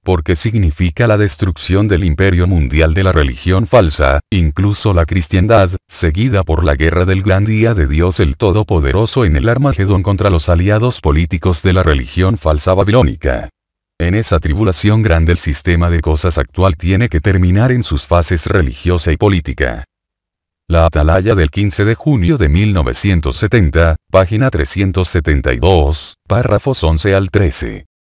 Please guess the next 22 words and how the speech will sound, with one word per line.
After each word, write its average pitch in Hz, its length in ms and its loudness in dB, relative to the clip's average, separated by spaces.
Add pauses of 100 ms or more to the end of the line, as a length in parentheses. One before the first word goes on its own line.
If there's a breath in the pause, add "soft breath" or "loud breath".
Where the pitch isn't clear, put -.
(360)
En 92 180 2
mil 120 160 0
novecientos 95 560 0
setenta, 82 600 2 (100)
una 104 300 0
vez 80 260 0
barrida 87 480 0
bajo 90 320 0
la 104 80 2
alfombra 95 500 0
su 98 160 -4
falsa 78 380 -2
doctrina 92 580 -2
de 90 140 0
la 80 140 2
gran 82 240 0
tribulación 101 640 0
iniciada 92 560 0
en 69 120 0
mil 82 220 2
novecientos 87 640 0
catorce, 90 800 0